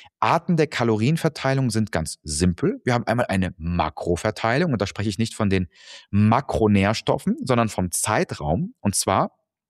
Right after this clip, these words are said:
man kann die Kalorienverteilung über die gesamte Defizitphase planen. Das Beispiel wäre, wir gehen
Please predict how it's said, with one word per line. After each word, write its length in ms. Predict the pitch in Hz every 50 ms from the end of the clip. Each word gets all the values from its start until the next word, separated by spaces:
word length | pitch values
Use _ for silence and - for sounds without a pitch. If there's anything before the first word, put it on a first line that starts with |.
| _ _ _ _ _ _ _ -
man 180 | 117 113 113
kann 240 | - - 135 143 151
die 100 | 139 143
Kalorienverteilung 1160 | - - - 98 95 92 92 107 151 190 - - 175 - - - 170 175 180 190 208 220 220 _ _ _ - - - - - - _ _ _
über 240 | - 139 127 135 135
die 160 | 101 127 -
gesamte 600 | - 117 101 98 98 113 120 143 143 - 143 120
Defizitphase 920 | - 113 117 117 - 120 - - 120 104 - - - 98 95 92 92 95
planen. 420 | - - - 92 78 69 - - _ _ _ _ -
Das 160 | 98 - -
Beispiel 460 | - 101 110 233 - - - 147 127
wäre, 360 | 139 139 147 143 139 143 143 _ _ -
wir 80 | -
gehen 240 | - 95 90 85 -